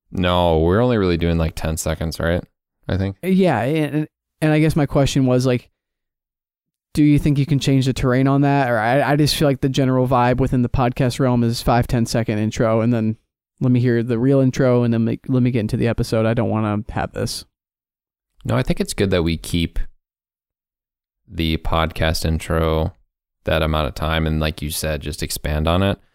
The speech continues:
Speaker 1: And what can easily be done is, like, um, yeah, I mean, you can just easily, especially with a video, you can just turn the video on or off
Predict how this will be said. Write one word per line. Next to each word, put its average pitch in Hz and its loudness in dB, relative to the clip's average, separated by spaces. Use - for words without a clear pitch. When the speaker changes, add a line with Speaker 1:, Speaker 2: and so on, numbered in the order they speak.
Speaker 1:
And 90 0
what - -4
can - -4
easily 87 -2
be 76 -6
done 73 -2
is, - -6
like, - -10
um, - -8
yeah, 87 -2
I - -8
mean, 85 0
you 92 2
can 110 2
just 95 -2
easily, 90 2
especially 87 0
with 80 0
a 78 -2
video, 80 0
you 76 2
can 82 -2
just 80 -4
turn 85 2
the 78 0
video 78 2
on 78 0
or 76 0
off 87 -2